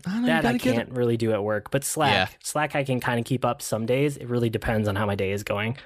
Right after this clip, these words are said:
Speaker 1: Actually, I've, I've heard that a lot from people. That's why one of the reasons we have both is that they can do Slack while they're at work, uh, and it looks like they're working, and, uh, Discord is much harder even with it being on their phone.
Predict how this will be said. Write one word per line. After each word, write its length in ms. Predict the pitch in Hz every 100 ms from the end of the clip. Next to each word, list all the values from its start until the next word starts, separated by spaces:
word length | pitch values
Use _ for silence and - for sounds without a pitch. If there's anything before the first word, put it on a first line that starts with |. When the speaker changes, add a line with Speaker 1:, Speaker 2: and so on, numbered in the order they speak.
| -
Speaker 1:
Actually, 260 | 147 160 175
I've, 160 | 135 147
I've 160 | 175 151
heard 220 | 208 180
that 120 | 151
a 80 | 123
lot 320 | 117 113 120
from 160 | - 120
people. 300 | 113 107 117
That's 180 | 110 135
why 160 | 110
one 200 | 110 120
of 80 | 117
the 40 | 113
reasons 200 | 107 110
we 100 | 110
have 320 | 113 104 113
both 420 | 107 110 110 -
is 200 | 113 107
that 200 | 117 107
they 120 | 113
can 120 | 107 117
do 100 | 107
Slack 440 | - 110 107 107
while 200 | 127 110
they're 200 | 113 104
at 60 | 107
work, 460 | 113 113 107 - - - - -
uh, 280 | 143 123 -
and 160 | 123
it 80 | 117
looks 220 | 117 113
like 160 | 131 107
they're 120 | 123
working, 680 | 110 123 131 - 117 113 110 -
and, 420 | 113 107 104 107
uh, 320 | 110 101 101 - 151
Discord 480 | 135 120 - 117 104
is 140 | 104
much 220 | 120 113
harder 440 | - 120 110 107 104
even 320 | 117 110 107
with 120 | 107
it 80 | 104
being 220 | 110 104
on 100 | 92
their 140 | 98 82
phone. 480 | - 104 104 95